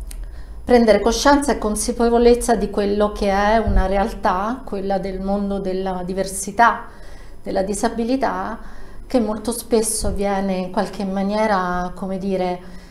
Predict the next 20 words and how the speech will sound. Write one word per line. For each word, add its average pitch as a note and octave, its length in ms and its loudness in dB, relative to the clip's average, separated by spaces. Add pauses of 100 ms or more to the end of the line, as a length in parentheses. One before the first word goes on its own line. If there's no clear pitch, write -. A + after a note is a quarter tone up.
(120)
eh, F#3+ 640 0
ci - 160 -2
si A3 220 -2
pacifica B3 520 2
un G3+ 140 -2
po' A#3+ 80 4
l'animo A3+ 560 4
a F#3 80 0
parlarne, G#3 880 4
ma G3+ 160 -2
in G3 120 2
realtà G3+ 460 0
poi G#3 160 0
sono F#3 260 -8
veramente G3 480 -2
pochi F#3+ 420 2
quelli F#3 320 -4
che F#3 100 -2
potrebbero F#3 560 -2
parlarne. F#3 760 -2